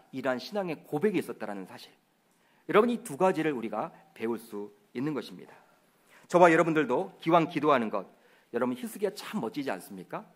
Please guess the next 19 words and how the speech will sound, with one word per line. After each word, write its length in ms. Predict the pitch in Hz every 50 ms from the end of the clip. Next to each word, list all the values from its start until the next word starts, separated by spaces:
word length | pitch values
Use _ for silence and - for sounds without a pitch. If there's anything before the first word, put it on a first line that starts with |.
| _ _ _ _ _ _ _ _ _ _ _ - -
여러분, 320 | - 190 196 220 190 147
히스기야는 600 | 131 - - 120 - 269 208 233 226 220 220 190
여러분 320 | 156 139 151 165 160 147
자신의 380 | - - 143 - - 214 214 214
병을 240 | 220 139 143 156 160
고쳐달라고, 880 | - 180 175 - 226 220 - 180 151 131 120 117 131 147 131 135 - _ _ _ _ _ _ _ _
죽을 360 | - - 226 185 277 269 196
위기에 240 | 156 151 156 175 190
있으니까 380 | 165 - - 143 139 131 151 135
나를 200 | 131 131 147 143
살려달라고 560 | - - 269 277 269 226 233 190 170 160 160
기도하지 340 | - - 117 135 127 127 139
않았어요. 360 | 101 98 98 - - - - _ -
단순히 320 | - 151 160 165 175 165 147
나를 260 | 113 113 120 127 - - - _ _
기억해달라고 960 | - - - 175 208 208 208 - 202 175 135 117 113 113 110 110 117 120 120 - - _
기도할 340 | - - 113 98 104 101 101 - -
뿐인 320 | 214 220 214 196 160 110
것이죠. 360 | 95 92 - - - - -